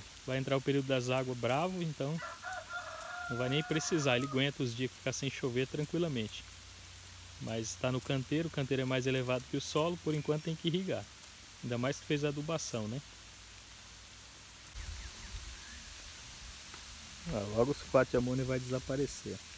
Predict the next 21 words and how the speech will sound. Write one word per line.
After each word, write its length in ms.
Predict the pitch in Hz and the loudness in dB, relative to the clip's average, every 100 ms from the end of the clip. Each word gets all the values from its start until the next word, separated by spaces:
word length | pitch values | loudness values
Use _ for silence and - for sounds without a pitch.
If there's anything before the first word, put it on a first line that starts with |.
| - - - - - - - - - - - - - - - - | -12 -12 -10 -10 -10 -10 -10 -10 -10 -10 -10 -10 -10 -10 -10 -6
Isso 180 | 123 - | -4 -2
é 60 | 117 | 2
ótimo, 400 | 110 131 - 123 - - - - - - - | 2 0 -2 -6 -6 -8 -8 -8 -8 -8 -6
porque 80 | - | -2
ele 60 | |
não 60 | 123 | -2
fica 220 | - 131 | 0 0
exposto 460 | - - 123 - 135 | -2 0 -2 0 -2
ao 100 | 131 | -2
sol 400 | - 120 113 110 | 0 2 4 2
aí. 100 | 98 - | 0 -2
Já 80 | 113 | -2
penetra 480 | - 117 113 - | 0 2 2 0
no 100 | 113 | -2
solo 300 | 107 - 123 | -2 0 2
e 20 | 139 | 2
fica 160 | - | 0
preso 300 | 127 135 127 | 2 4 4
na 60 | 135 | 2
matéria 360 | 135 131 135 | 0 0 2
orgânica. 360 | 131 110 104 104 | 2 2 0 -2